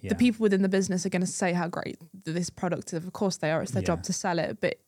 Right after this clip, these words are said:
Speaker 2: hearing testimonials from how it's worked for other people and how it's changed their life or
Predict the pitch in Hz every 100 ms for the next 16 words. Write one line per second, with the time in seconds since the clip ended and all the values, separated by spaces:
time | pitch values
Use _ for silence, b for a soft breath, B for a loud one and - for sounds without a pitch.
0 | - 226 208 202 196 196 185 196 185 180
1 | 175 180 185 175 180 170 - 180 170 -
2 | 175 175 - 208 - - 185 - b b
3 | - 185 175 170 165 160 196 - 190 175
4 | 180 180 185 190 - 165 170 175